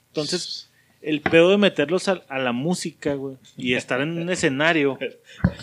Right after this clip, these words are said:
Speaker 2: Espérame, pero sorry, Pablo, disculpa, me acordé de, ¿no han visto el pinche meme, güey? Como un escritito que dice,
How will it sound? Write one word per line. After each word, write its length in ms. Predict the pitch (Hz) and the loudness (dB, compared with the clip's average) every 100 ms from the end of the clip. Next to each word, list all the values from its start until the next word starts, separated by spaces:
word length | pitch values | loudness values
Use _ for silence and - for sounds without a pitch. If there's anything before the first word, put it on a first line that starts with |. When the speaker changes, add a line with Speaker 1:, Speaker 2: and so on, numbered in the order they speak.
| - - - - | -14 -12 -10 -6
Speaker 2:
Espérame, 720 | - - - - 113 113 113 | -6 -6 -16 -4 -2 0 0
pero 240 | 107 104 104 | 0 -2 -4
sorry, 360 | - 107 110 104 - - | -4 -2 0 -2 -4 -4
Pablo, 240 | 104 101 | -2 0
disculpa, 380 | 101 95 113 107 | -2 -4 -4 -2
me 120 | 104 | -2
acordé 400 | 95 107 98 98 | -2 -2 2 4
de, 340 | 107 107 - _ - | 6 4 0 _ -6
¿no 100 | 107 | -4
han 60 | |
visto 220 | 107 110 | -2 -2
el 60 | 117 | -2
pinche 420 | 117 113 - 123 | -2 -4 -2 -4
meme, 360 | 110 110 113 123 | 0 -2 -2 -4
güey? 260 | 117 110 101 | -2 -4 -8
Como 160 | - 104 | -6 -4
un 80 | 107 | -4
escritito 520 | 110 107 101 101 117 | -4 -6 -6 -6 -6
que 120 | 110 | -2
dice, 260 | 104 110 | -2 -2